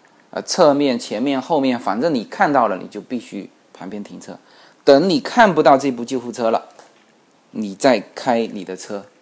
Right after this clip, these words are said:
呃，这个是，是绝对是要这样做的。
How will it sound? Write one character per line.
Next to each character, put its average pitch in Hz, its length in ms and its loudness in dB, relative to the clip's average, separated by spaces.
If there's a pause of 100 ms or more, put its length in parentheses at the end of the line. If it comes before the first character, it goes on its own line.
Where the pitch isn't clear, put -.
(380)
呃， 101 80 -12
这 151 140 -2
个 127 120 2
是， 107 380 -2 (540)
是 101 220 -8
绝 104 260 2
对 165 180 4
是 123 140 -2
要 113 120 -2
这 107 140 -10
样 101 160 -8
做 92 220 -8
的。 - 60 -16